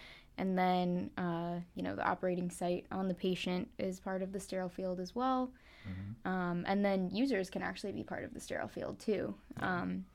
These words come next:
Speaker 1: through a process of scrubbing in and then putting on sterile, uh, gowns and, and gloves and, uh, that kind of P P E.
Speaker 2: Mm-hmm.
Speaker 1: Um, so that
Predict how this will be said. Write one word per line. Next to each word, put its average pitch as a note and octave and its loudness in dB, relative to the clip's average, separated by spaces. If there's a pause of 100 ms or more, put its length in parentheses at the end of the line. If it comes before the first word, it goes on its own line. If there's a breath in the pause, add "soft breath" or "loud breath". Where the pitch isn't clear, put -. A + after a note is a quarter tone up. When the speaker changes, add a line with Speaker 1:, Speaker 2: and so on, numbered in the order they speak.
(160)
Speaker 1:
through F#3+ 4
a - 2
process E3+ 0
of F3 -6
scrubbing F#3 0
in F#3+ 2
and F#3 -2
then F3+ 0
putting F3 0
on E3 -4
sterile, - 0 (340 loud breath)
uh, - -2 (140)
gowns F#3 0
and, G3+ -6
and F3 -4
gloves F3+ -4
and, A3 -4 (160)
uh, - -6
that - -6
kind F#3 -8
of F#3 -12
P - -12
P - -8
E. - -4 (280 loud breath)
Speaker 2:
Mm-hmm. F#3+ -8
Speaker 1:
Um, F#3 -4 (340)
so F3 2 (240)
that G3+ -4